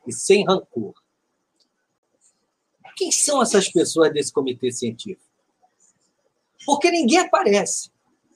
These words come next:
Ninguém aparece. Nem o secretário de saúde aparece.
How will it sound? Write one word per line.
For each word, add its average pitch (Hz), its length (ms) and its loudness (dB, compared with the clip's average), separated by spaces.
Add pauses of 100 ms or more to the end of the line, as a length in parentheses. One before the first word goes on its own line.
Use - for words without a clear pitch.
(500)
Ninguém 302 640 2
aparece. 220 880 -2 (1200)
Nem 339 340 6
o 302 40 0
secretário 269 760 0
de 262 140 -6
saúde 202 840 -2 (180)
aparece. - 960 0